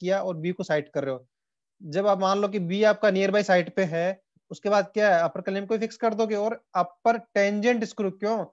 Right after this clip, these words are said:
बहुत फाइन मूवमेंट चाहिए मुझे, स्लो मूवमेंट चाहिए, ताकि बी एकदम करेक्टली साइट हो आपका बी। तो जब मेरा बी साइट हो जाए करेक्टली, तो उस टाइम जो मेरी रीडिंग होगी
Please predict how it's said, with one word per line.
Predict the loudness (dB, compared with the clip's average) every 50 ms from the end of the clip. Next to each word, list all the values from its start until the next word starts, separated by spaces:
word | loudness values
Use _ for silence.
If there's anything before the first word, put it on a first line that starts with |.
| _ _ _ _ -2
बहुत | -2 -2 -2 0
फाइन | 2 4 4 4 2
मूवमेंट | 0 0 0 0 0 0 -2
चाहिए | -2 -4 -4 -2
मुझे, | -2 0 0 -2 -2 -4 _ _ _ _ _ _ _ _ _ _ _ _ _
स्लो | -6 -2 0 0
मूवमेंट | 2 2 0 2 0 0 0 -2
चाहिए, | -4 -2 -2 -2 -2 -2
ताकि | -2 -4 -4 -4 -4
बी | -6 -4 -2 0 0 0 0 -2 -4 -8 _ _ _ -12 -10
एकदम | -8 -6 -2
करेक्टली | 0 2 2 0 0 0 -2 0
साइट | 2 2 2 2 0 0
हो | -2
आपका | -2 -2 -2 -2 -4
बी। | -4 -4 -8 -10 -12 -16 _ _ _ _ _ _ _ _ _ _ _ _ _ _ _ _ _ _ _ _ -16
तो | -10
जब | -4 0 0 2
मेरा | 2 4 4 4 4
बी | 4 2 0 0
साइट | 2 4 4 4 4
हो | 4
जाए | 2 2 4
करेक्टली, | 2 0 -2 -2 -4 -4 -4
तो | -6 -8 _ _ -18 -18 -14 _
उस | -4 -4 -4 -4 0 2
टाइम | 2 2 2 2 -2 -6 -8 -14 _ _ _ _ _ _ _ _ _ -14
जो | -6 -2 -2 0
मेरी | 0 0 0 0
रीडिंग | 0 0 0 0 0 0
होगी | 0 -2 -2 -2 -4 -6 -8 -10